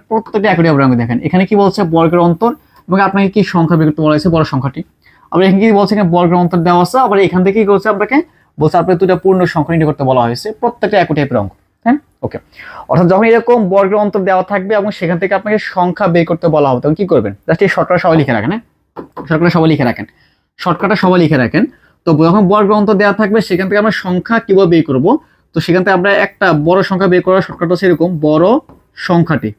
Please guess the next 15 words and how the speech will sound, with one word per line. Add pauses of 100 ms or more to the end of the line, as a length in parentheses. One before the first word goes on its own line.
(180)
বড় (140)
সংখ্যাটি
বের
করবো
আমরা
কীভাবে
সেটা? (640)
Just (120)
আমরা (100)
এখানে (460)
এই
যে (120)
বর্গের
অন্তর
দেওয়া